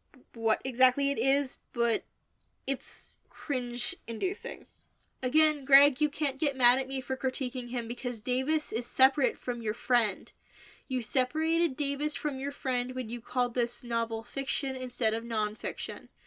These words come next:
And now I'm gonna get into Davis's shitty moves. First, jumping onto a highway is just a terrible idea.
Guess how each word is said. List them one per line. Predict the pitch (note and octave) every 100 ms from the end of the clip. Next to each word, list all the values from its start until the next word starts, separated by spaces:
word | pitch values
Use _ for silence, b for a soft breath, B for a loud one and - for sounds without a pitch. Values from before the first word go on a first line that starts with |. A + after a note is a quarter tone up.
| b
And | C4
now | D4
I'm | D#4
gonna | D#4+
get | D4+ C#4+
into | C4 A#3
Davis's | G#3 A3+ A3+ - G#3+ - -
shitty | - A3+ G#3
moves. | F#3+ F#3+ - - b b b b
First, | - F#4+ F#4 -
jumping | D4+ G#4 A4+ G#4+
onto | G4+ F4+ F#4
a | E4+
highway | F#4 G4 E4
is | D4 C#4+ D4+
just | D#4
a | D4+
terrible | - D4+ D4+ C#4+ B3
idea. | G#3 G#3+ F#3 -